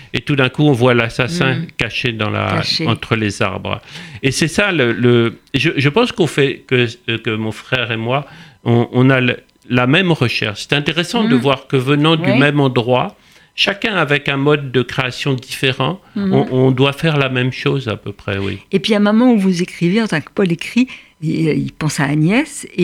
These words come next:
Speaker 2: il, il, il dit qu'en écrivant, l'écriture a le pouvoir de ranimer des sentiments qu'on croyait éteints. Et ça, je
Speaker 1: C'est
Speaker 2: pense que c'est vrai.
Speaker 1: incroyable l'écriture, à
Speaker 2: Ouais.
Speaker 1: quel point.
Speaker 2: Tout
Speaker 1: Moi,
Speaker 2: d'un
Speaker 1: je
Speaker 2: coup, on
Speaker 1: pleure
Speaker 2: revit
Speaker 1: quand
Speaker 2: des
Speaker 1: j'écris.
Speaker 2: choses.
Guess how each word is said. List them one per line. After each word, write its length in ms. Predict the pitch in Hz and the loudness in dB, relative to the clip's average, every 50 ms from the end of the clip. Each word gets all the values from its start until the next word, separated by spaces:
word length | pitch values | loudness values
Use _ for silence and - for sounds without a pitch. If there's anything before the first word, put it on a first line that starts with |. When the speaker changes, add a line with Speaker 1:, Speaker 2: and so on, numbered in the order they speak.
| 180 - - | 0 0 -2
Speaker 2:
il, 120 | 185 190 - | -6 -6 -4
il, 140 | 185 185 - - 185 | -4 -4 -4 -4 -4
il 60 | 165 | -4
dit 160 | 160 202 208 | -4 -4 -4
qu'en 160 | - - 156 175 | -4 -2 -2 0
écrivant, 640 | 208 202 - - - 208 185 160 180 220 262 302 - - - - - _ _ _ - 190 | 0 -2 -4 -2 0 0 2 2 2 2 2 0 -2 -6 -20 -20 -20 _ _ _ -4 -4
l'écriture 300 | 185 - - - 247 262 | -4 -4 -2 -2 0 2
a 80 | 220 | 2
le 80 | 196 180 | 2 0
pouvoir 320 | - - 202 202 247 247 | -2 -4 -2 0 0 0
de 100 | 190 165 | 0 0
ranimer 560 | 160 143 127 196 226 220 208 208 202 208 240 | -2 0 0 2 2 4 4 4 4 4 4
des 120 | 240 190 196 | 2 0 -2
sentiments 500 | - - 196 170 - - 190 202 233 233 | -2 -2 -6 -6 -4 -2 -2 0 -2 -2
qu'on 140 | - - 147 | -6 -8 -12
croyait 420 | - - - 175 170 208 226 - - | -8 -4 -4 -2 0 0 -2 -2 -4
éteints. 360 | 175 160 - - 143 131 139 - _ _ _ _ _ _ | -6 -8 -8 -8 -8 -8 -8 -10 _ _ _ _ _ _
Et 40 | - | -18
ça, 60 | - - | -10 -6
je 20 | |
Speaker 1:
C'est 0 | |
Speaker 2:
pense 80 | - 92 | -6 -4
que 40 | - - 107 95 | -2 0 0 0
c'est 100 | 85 165 | 0 0
vrai. 80 | 123 120 | 0 0
Speaker 1:
incroyable 240 | 139 147 120 98 101 | 0 0 -2 -2 -4
l'écriture, 520 | 104 98 - - - - - 101 101 98 101 | -6 -6 -8 -10 -14 -10 -6 -6 -4 -4 -4
à 60 | 104 160 | -4 -2
Speaker 2:
Ouais. 20 | |
Speaker 1:
quel 160 | - - 104 - | -2 -4 -4 -4
point. 160 | - 110 107 | -2 -2 0
Speaker 2:
Tout 60 | 107 | 2
Speaker 1:
Moi, 80 | 110 113 | 2 2
Speaker 2:
d'un 20 | 107 | 4
Speaker 1:
je 100 | - 127 | 4 4
Speaker 2:
coup, 80 | 254 | 4
on 20 | 220 | 4
Speaker 1:
pleure 280 | 214 156 151 175 196 240 | 4 4 4 4 4 4
Speaker 2:
revit 160 | 247 208 175 | 2 2 2
Speaker 1:
quand 80 | 185 - | 2 2
Speaker 2:
des 60 | - - - 120 | 2 2 0 -2
Speaker 1:
j'écris. 20 | - - 175 143 117 113 | -2 -4 -2 -2 -2 -2
Speaker 2:
choses. 120 | 113 123 | -4 -6